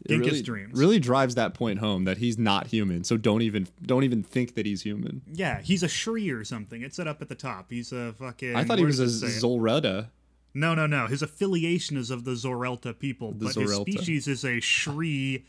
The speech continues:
Speaker 2: And then it says human. So, but they just told us he's not human. So
Speaker 1: Not even.
Speaker 2: I don't know what to tell you. Uh, Shri is an ancient world with a long history, located in the Mesdora corridor. There were once many nations on this world until conquest brought it, the number down to two.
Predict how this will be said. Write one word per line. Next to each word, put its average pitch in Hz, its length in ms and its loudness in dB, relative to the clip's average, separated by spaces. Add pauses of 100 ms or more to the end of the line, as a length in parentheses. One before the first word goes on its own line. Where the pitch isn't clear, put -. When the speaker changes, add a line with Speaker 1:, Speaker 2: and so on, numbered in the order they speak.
(140)
Speaker 2:
And 160 80 2
then 247 80 4
it 262 60 0
says 240 180 0
human. 185 460 2
So, 156 360 -2
but 151 160 -8
they 185 120 0
just 190 160 -4
told 202 160 -2
us 156 60 -6
he's 165 120 -4
not 143 220 -2
human. 104 340 -8
So 123 260 -4
Speaker 1:
Not 131 220 6
even. 123 220 6
Speaker 2:
I - 40 2
don't - 80 0
know 156 60 -2
what 139 80 -4
to 127 60 -10
tell 143 240 -6
you. 110 160 -8 (440)
Uh, 135 120 -10
Shri 233 260 -4
is 180 80 -2
an 165 140 -6
ancient 156 300 -4
world 139 220 -6
with 131 100 -12
a 131 40 -4
long 123 280 -4
history, 120 420 -6
located 151 500 -4
in 139 140 -4
the 127 120 -2
Mesdora 139 920 -2
corridor. 117 720 -6 (360)
There 139 100 -4
were 147 120 -2
once 180 240 -2
many 160 280 0
nations 147 420 -2
on 123 120 -4
this 120 180 -6
world 117 300 -6
until 117 200 -6
conquest 151 640 -6
brought 143 280 -4
it, 151 120 -10
the 139 80 -4
number 147 300 -2
down 143 320 -2
to - 140 -4
two. 254 500 0